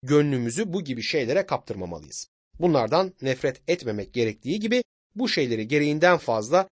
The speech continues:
sevmemeye de dikkat etmeliyiz. Sen ve ben kardeşim bu dünyada geçici yaşamaktayız. Sadece yolcularız.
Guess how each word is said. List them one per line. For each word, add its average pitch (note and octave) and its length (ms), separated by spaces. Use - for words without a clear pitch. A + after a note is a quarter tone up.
sevmemeye A#2 640
de G#3 140
dikkat A#2 220
etmeliyiz. F2+ 560
Sen G#3+ 240
ve G#3 100
ben G3 160
kardeşim C3+ 540
bu F3+ 100
dünyada C3 680
geçici C#3+ 360
yaşamaktayız. - 800
Sadece E3+ 540
yolcularız. G#2+ 840